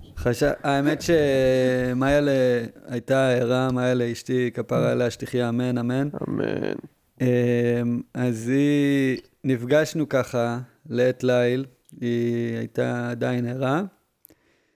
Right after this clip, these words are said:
Speaker 1: ודיברנו קצת על, אה, מה קורה, מה מתרחש, ו-, לא זוכר איך הגענו לזה,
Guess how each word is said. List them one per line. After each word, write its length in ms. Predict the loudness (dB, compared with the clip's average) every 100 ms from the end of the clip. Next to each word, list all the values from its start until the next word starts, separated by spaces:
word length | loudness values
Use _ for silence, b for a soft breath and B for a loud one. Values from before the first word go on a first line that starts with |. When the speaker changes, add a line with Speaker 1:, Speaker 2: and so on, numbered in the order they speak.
| b b _ -8
Speaker 1:
ודיברנו 720 | -2 0 2 2 2 2 0
קצת 500 | -2 0 2 0 -4
על, 180 | -6 -6
אה, 100 | -4
מה 160 | -4
קורה, 300 | -2 -2 0
מה 140 | -2 -4
מתרחש, 800 | -6 -6 -4 -2 -2 -2 -10 -20 _ _ _ _ _ -20 _ _
ו-, 1000 | -8 -6 0 2 4 2 0 -2 -4 -2 -4 -6 _ _ _ b b b b b _ _ _ _ _ _ _ _ _ _ -2
לא 220 | 2 2
זוכר 320 | 0 0 0
איך 160 | 0 -2
הגענו 400 | 0 0 2 0
לזה, 400 | 0 0 -2